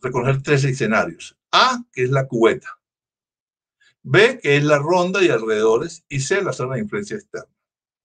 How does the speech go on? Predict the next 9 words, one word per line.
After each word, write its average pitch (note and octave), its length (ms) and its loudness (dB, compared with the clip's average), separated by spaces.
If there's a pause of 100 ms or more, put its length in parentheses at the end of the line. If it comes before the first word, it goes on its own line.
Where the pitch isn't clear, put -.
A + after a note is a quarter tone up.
(680)
Entonces, - 520 -20 (840)
con D3+ 140 -4
base G3+ 180 4
en G3+ 100 0
eso, G3 160 -2
entonces D3+ 360 -6
hicimos C3+ 280 -6
una C#3 160 -6
zonificación. C3+ 800 -10